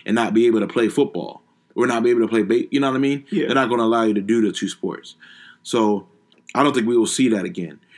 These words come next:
Speaker 1: But, I don't know, man. It's just something to think about. Um, anyway, did you have any topics you wanted to bring up?
Speaker 2: No, I don't have any.
Speaker 1: Okay. Um, well, I just wanted to make a quick episode. I just wanted to make something quick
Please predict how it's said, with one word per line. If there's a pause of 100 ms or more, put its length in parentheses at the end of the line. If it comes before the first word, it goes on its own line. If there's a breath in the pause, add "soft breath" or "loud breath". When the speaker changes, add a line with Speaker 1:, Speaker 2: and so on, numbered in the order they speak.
(200 soft breath)
Speaker 1:
But, (960)
I
don't
know,
man.
It's
just
something
to
think
about. (340 loud breath)
Um, (380)
anyway, (240 soft breath)
did
you
have
any
topics
you
wanted
to
bring
up? (1600)
Speaker 2:
No,
I
don't
have
any. (580)
Speaker 1:
Okay. (520 loud breath)
Um,
well, (340 loud breath)
I
just
wanted
to
make
a
quick
episode.
I
just
wanted
to
make
something
quick